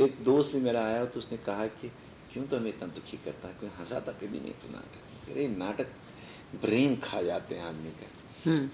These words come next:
Speaker 1: तो हम, but, uh, उसके उस क्वेश्चन में मुझे थोड़ा एक एलिमेंट रख-, लग-, अपने लिए लगा कि इससे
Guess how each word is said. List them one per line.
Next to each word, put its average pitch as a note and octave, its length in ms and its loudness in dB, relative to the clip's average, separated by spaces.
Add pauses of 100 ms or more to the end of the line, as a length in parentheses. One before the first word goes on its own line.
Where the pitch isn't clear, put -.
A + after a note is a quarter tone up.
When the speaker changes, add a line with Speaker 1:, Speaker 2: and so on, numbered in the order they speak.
Speaker 1:
तो A#2+ 120 4
हम, A#2+ 240 2 (720)
but, C3+ 300 4
uh, C#3 260 6 (320)
उसके F3+ 420 4
उस F#3 120 4
क्वेश्चन - 360 -2
में C#3+ 100 -4
मुझे C#3+ 160 0
थोड़ा C3 420 2 (1300)
एक A2+ 460 -2
एलिमेंट C3 520 0
रख-, G#2 180 0
लग-, G#2 460 0
अपने G2 400 -6 (140)
लिए F#2+ 180 -2
लगा F2+ 300 -6
कि - 200 -12
इससे - 540 -10